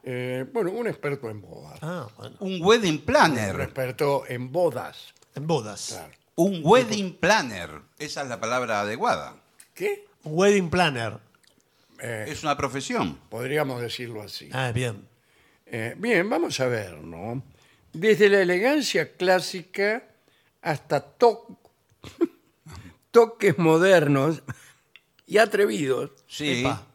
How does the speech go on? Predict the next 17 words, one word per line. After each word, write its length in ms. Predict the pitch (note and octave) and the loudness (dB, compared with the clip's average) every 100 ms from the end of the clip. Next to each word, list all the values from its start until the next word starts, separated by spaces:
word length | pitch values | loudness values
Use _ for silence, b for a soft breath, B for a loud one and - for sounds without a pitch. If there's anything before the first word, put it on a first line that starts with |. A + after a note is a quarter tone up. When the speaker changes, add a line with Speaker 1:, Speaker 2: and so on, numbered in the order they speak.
| _ _ | _ _
Speaker 1:
Este 480 | - B3+ C4 A3 A3 | 2 4 4 4 6
año 360 | F#3 D#3 D#3+ | 6 6 6
vamos 380 | G3 A#3+ A#3 - | 6 6 6 6
a 80 | F3 | 4
ver 340 | G3 G#3+ G3+ - | 6 4 2 -4
bodas, 1000 | F3 D3+ D#3 B3 F#3 C#3 C#3 D3 - - _ _ _ _ - | -12 2 10 10 10 6 2 0 -6 -8 _ _ _ _ -8
Speaker 3:
Sí. 140 | D3 | 4
Speaker 1:
bodas, 560 | G#3 A3+ F3+ C3 A2+ F#2+ | 8 8 8 4 -2 -4
Speaker 3:
Sí, 60 | |
Speaker 2:
Sí, 160 | D#3+ A#3 | 0 2
sí. 60 | E3+ | 6
Speaker 3:
bodas, 420 | C4 G3+ C#3 A#2+ | 6 6 2 4
bodas, 380 | A3 G#3+ G#2+ - | 4 4 2 -2
con 180 | A2+ | -2
D. 240 | D3 G#3+ G2 | 2 2 2
Speaker 1:
que 180 | E3 D#3+ | 2 2
son 480 | - A3 A#3 A3+ | 4 6 4 0